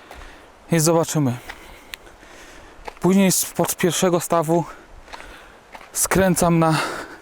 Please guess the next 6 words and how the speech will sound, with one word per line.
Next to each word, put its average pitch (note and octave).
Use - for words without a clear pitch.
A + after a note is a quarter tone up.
Morskie E3
Oko. F#3
Później, F#3
jak C#3
czas F#3+
pozwoli, E3+